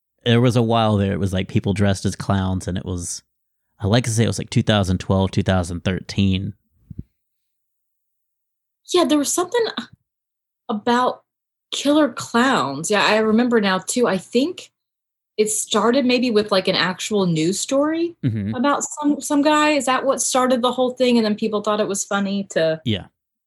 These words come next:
Speaker 2: imitate it or whatever.
Speaker 1: And s-
Speaker 2: But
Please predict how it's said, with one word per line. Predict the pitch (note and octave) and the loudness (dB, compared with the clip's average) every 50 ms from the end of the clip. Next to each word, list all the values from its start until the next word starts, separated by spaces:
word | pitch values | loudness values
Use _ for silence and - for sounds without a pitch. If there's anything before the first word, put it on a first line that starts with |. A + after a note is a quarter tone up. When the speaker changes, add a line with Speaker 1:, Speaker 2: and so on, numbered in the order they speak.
| _ _ - | _ _ -6
Speaker 2:
imitate | F#3+ F3+ - A3 G3 G3 F3+ | -4 -2 2 4 4 4 4
it | G3 G3 F#3+ F#3 | 4 4 4 4
or | F#3+ F#3 F3+ | 4 4 4
whatever. | F#3+ F#3 F3+ F3+ E3+ F3 F#3 F3+ F#3 F3+ F3+ _ _ _ _ _ _ _ _ _ _ _ _ _ - | 4 4 4 2 2 2 2 2 2 0 -2 _ _ _ _ _ _ _ _ _ _ _ _ _ -6
Speaker 1:
And | B2 E3 | -2 -2
s- | D#3+ E3 D#3 - - _ _ _ - | 0 0 0 -2 -4 _ _ _ -20
Speaker 2:
But | F3 | -20